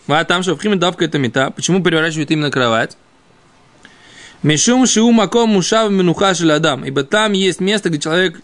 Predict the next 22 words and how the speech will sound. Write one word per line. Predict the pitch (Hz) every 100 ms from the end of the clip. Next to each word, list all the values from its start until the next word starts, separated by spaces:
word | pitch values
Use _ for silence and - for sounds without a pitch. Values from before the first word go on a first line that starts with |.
| -
э, | - 139 131 131 127 123 127 135 143 - _ _ -
покоится | 151 214 226 180
и | 165
отдыхает. | 151 139 135 120 - - - - _ - - - - - - - - - - - -
"Шебиемеем | - 151 147 143 143 175 247 214
аю | 165 190
ишим | 185 208 208
аля | 175
мито | 147 127 185 220
дерех | 170 175 208 190
сраравы | - - - 147 151 175 165
кавод". | 147 127 131
Ибо | 131 151 151
и | 160
у | 156
них | 196 226
сидели | 175 156 190 180
на | 156
кроватях, | - 147 165 233 214 185 131 _ _
это | 160 156 151
было | 170 170
такая, | 160 135 151 147 139 135 -